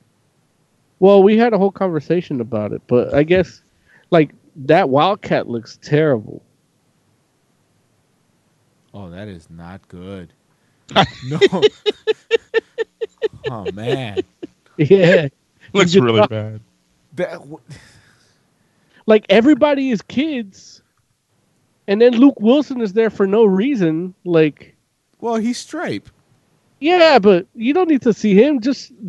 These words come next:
Speaker 1: show me a good-looking Stripe.
Speaker 2: Which the, I, I don't, I don't know if I got the right image, but it cuts <laughs> off the head of the, of Stripe.
Speaker 1: Yeah.
Speaker 2: Which
Speaker 1: No,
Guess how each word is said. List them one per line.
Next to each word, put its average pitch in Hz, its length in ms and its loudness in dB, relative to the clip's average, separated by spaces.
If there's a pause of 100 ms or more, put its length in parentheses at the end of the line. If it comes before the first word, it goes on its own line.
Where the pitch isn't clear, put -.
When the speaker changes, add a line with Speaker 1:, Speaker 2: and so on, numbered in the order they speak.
Speaker 1:
show 233 220 4
me 285 160 2
a 226 60 2
good-looking 254 520 -2
Stripe. 320 580 -4
Speaker 2:
Which - 320 -2
the, 175 300 -6 (260)
I, 131 80 -8 (140)
I 131 120 -8
don't, 151 340 -8
I 120 80 -12
don't 139 140 -8
know 139 80 -6
if 120 100 -14
I 147 100 -8
got 117 180 -12
the 117 80 -14
right 113 220 -10
image, 120 360 -12
but 113 100 -12
it 107 100 -16
cuts - 300 -12
<laughs> - 0 -
off 127 180 -10
the 127 120 -10
head 113 200 -16
of 123 140 -18
the, 110 220 -12 (440)
of 120 120 -14
Stripe. 131 500 -14
Speaker 1:
Yeah. 196 160 0 (280)
Speaker 2:
Which 139 260 -10
Speaker 1:
No, 220 260 4